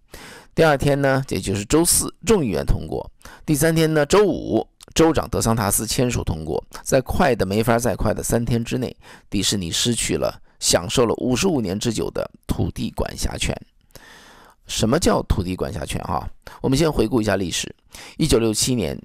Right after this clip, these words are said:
迪士尼乐园呢，想在佛罗里达州落户，那时的州长还是铺红地毯欢迎，而且给出了很多的优惠的条件，其中之一呢，就是给迪士尼的两万五千英亩的土地。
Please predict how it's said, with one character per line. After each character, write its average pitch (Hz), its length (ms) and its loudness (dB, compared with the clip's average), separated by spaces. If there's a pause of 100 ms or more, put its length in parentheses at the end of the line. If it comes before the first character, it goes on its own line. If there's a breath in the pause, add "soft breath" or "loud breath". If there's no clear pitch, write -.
迪 120 120 0
士 147 120 2
尼 127 140 0
乐 131 180 4
园 82 220 -2
呢， 120 100 -4
想 82 200 -4
在 82 380 0
佛 117 120 -4
罗 147 120 6
里 143 140 0
达 - 200 -4
州 147 520 0
落 123 160 2
户， - 240 -4 (760 loud breath)
那 165 140 6
时 135 80 0
的 156 100 6
州 175 180 6
长 82 160 2
还 120 120 -4
是 - 140 -2
铺 - 260 2
红 151 220 -2
地 170 140 0
毯 - 300 -2 (160)
欢 147 180 2
迎， 135 220 -2 (340)
而 113 140 2
且 107 140 0
给 87 160 -4
出 104 120 0
了 101 60 2
很 - 280 -6
多 120 180 2
的 104 160 2
优 139 180 2
惠 - 160 -2
的 - 120 -6
条 - 260 -8
件， - 240 -6
其 110 160 -2
中 135 160 0
之 151 180 -2
一 165 140 0
呢， 156 140 2
就 - 160 0
是 - 160 -4
给 50 360 -6 (200 soft breath)
迪 104 120 -2
士 120 160 0
尼 73 160 -6
的 95 180 0
两 87 300 -2 (160)
万 113 320 2
五 98 260 -6
千 127 300 -2 (120)
英 151 260 -2
亩 65 160 -6
的 - 100 -8
土 - 220 -6
地。 - 240 -14